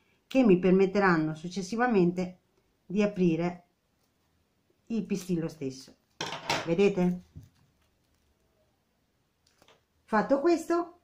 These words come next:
io prenderò la mia pistola a caldo. Ok, ci siamo.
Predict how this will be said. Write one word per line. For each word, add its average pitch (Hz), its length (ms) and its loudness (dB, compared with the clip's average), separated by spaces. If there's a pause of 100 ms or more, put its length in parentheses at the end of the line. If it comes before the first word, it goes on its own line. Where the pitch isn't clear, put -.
(100)
io 196 220 0
prenderò 170 500 -2
la 170 100 -8
mia 165 160 -4
pistola 175 400 -6
a 220 60 -4
caldo. 254 680 -2 (4000)
Ok, 165 760 -4
ci 175 200 -4
siamo. 170 640 -2